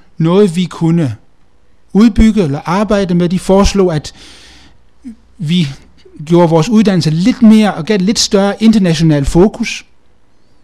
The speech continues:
hvilket passer os særdeles fortrinligt. De, øhm, bad os overveje, hvordan vi vil styrke studenternes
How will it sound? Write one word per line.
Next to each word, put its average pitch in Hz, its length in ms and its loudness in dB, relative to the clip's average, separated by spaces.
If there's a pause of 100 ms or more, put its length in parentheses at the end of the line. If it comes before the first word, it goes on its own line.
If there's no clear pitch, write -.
(920)
hvilket 165 340 0
passer 151 320 -6
os - 380 -12
særdeles 185 640 -6 (600)
fortrinligt. 175 600 -4 (920)
De, 208 340 -2
øhm, 156 760 -2 (1080)
bad 233 200 2
os 160 260 0
overveje, 190 520 2
hvordan 185 580 2
vi 190 100 -2
vil 156 280 -2 (380)
styrke 190 680 -2 (320)
studenternes 175 1000 -6